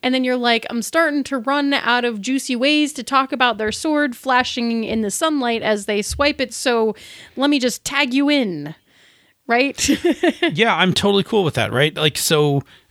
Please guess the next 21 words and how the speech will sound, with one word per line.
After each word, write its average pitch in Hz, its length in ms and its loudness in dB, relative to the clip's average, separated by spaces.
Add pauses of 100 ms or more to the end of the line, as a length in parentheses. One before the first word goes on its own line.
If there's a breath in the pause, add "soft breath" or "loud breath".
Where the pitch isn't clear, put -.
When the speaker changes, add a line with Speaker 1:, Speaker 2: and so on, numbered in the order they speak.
Speaker 2:
um, 120 500 0 (840)
so 180 160 2
I 170 40 0
guess 220 180 2
the 277 120 2
question - 340 0
is, 110 240 -2 (1120 loud breath)
depending 226 400 2
on 214 80 4
the 180 60 4
game 135 220 2
we 113 80 0
play, 104 220 -6
because, 139 280 0
like, 160 140 2
in 165 120 4
Powered 233 340 2
by 196 120 2
the 156 80 0
Apocalypse 110 540 -2
games, 98 420 -4